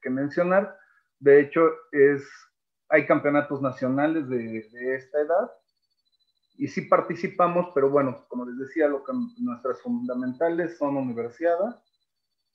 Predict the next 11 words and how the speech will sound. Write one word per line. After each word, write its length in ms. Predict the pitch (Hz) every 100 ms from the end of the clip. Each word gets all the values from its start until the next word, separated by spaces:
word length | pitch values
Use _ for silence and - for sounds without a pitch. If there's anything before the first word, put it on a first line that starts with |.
| _
y 440 | - 175 196 208 -
nacionales 560 | 127 120 127 123 120 113
conade. 380 | 117 107 104 104 _ _ _ _ _ _ _ _ _ _ _ _ _ _ _ _ _ _ _ _ _ _ _
Y 120 | 143
adultos 600 | 143 160 156 95 78 - _
de 160 | 135
más 260 | 143 160 156
de 60 | 151
veinte 400 | 147 147 143 139
años. 320 | 139 123 - _ _ _ _ _ _ _ _ _ _ _
Estas 520 | - 160 160 175 180